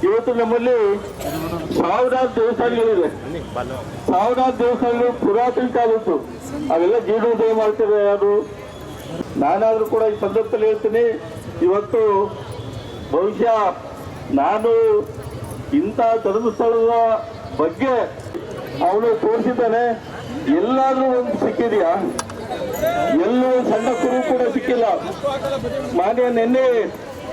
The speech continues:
ಮಾಧ್ಯಮದಲ್ಲಿ ಗಮನಿಸಿದರೆ ಹದಿನಾರು ಅಡಿಗಳು ಅಗದಿದ್ದಾರೆ, ಎಲ್ಲ ಒಂದ್ ಕಡೆ ಆ ಮೂಳೆಗಳು ಸಿಕ್ಕಿದೆ. ಅದು ಯಾವ ಮೂಳೆ ಅಂದ್ರೆ ಯಾವ್ದು ಪುರುಷನ ಮೂಳೆ. ಎಲ್ಲ ಮಾಹಿತಿಗಳನ್ನು ಕೂಡ ಒಲಿಸ್ಕೊಡಿ ಅಂತಕ್ಕಂಥ ಮಾತನ್ನು ಕೂಡ ಮಾನ್ಯ ವೀರೇಂದ್ರ ಹೆಗಡೆ ಅವರು ಹೇಳಿದ್ದಾರೆ.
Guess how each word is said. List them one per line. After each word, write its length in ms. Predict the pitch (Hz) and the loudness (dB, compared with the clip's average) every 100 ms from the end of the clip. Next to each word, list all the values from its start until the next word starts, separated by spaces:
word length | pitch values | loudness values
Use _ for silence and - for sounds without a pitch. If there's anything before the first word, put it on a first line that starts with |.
| - - | -6 0
ಮಾಧ್ಯಮದಲ್ಲಿ 640 | 339 240 269 262 254 254 | 0 0 2 2 4 4
ಗಮನಿಸಿದರೆ 720 | 254 220 214 247 240 233 233 233 220 - - - - 277 - 254 262 262 220 | 2 2 2 2 2 2 2 2 0 -4 -12 -8 -2 -2 -2 -6 -6 -6 -2
ಹದಿನಾರು 680 | 139 165 226 240 240 240 233 | 0 0 0 2 2 2 2
ಅಡಿಗಳು 200 | 233 233 | 4 2
ಅಗದಿದ್ದಾರೆ, 540 | 208 208 240 233 220 214 233 - - - - - - | 2 2 2 4 4 2 0 -2 -2 0 0 0 2
ಎಲ್ಲ 160 | 165 240 247 | 2 2 2
ಒಂದ್ 140 | 240 240 | 2 2
ಕಡೆ 220 | 240 240 233 220 185 - - - - - | 2 4 2 2 0 -4 -8 -6 -6 -2
ಆ 200 | 190 196 | 0 2
ಮೂಳೆಗಳು 500 | 190 180 208 254 247 240 | 2 2 2 2 2 2
ಸಿಕ್ಕಿದೆ. 340 | 240 226 220 | 0 2 2
ಅದು 200 | 214 214 240 | 2 2 2
ಯಾವ 180 | 208 | 2
ಮೂಳೆ 260 | 233 240 233 | 2 2 2
ಅಂದ್ರೆ 160 | 226 240 | 2 2
ಯಾವ್ದು 220 | 220 226 | 2 2
ಪುರುಷನ 320 | 208 196 233 | 0 -2 0
ಮೂಳೆ. 320 | 226 214 214 214 220 - - - - | 2 2 2 2 0 -2 -12 -8 -2
ಎಲ್ಲ 220 | 156 214 285 285 | 2 2 2 2
ಮಾಹಿತಿಗಳನ್ನು 580 | 277 262 277 269 262 | 2 0 0 0 0
ಕೂಡ 140 | 254 247 220 | 0 2 2
ಒಲಿಸ್ಕೊಡಿ 360 | 233 277 - 294 | 2 0 0 2
ಅಂತಕ್ಕಂಥ 420 | 285 277 269 254 | 2 2 0 2
ಮಾತನ್ನು 380 | 254 247 247 240 | 2 2 0 0
ಕೂಡ 160 | 240 240 | 2 2
ಮಾನ್ಯ 220 | 233 226 | 2 2
ವೀರೇಂದ್ರ 380 | 226 220 220 220 | 2 2 2 2
ಹೆಗಡೆ 180 | 214 208 | 2 4
ಅವರು 140 | 196 | 4
ಹೇಳಿದ್ದಾರೆ. 360 | 190 185 165 147 | 4 2 2 0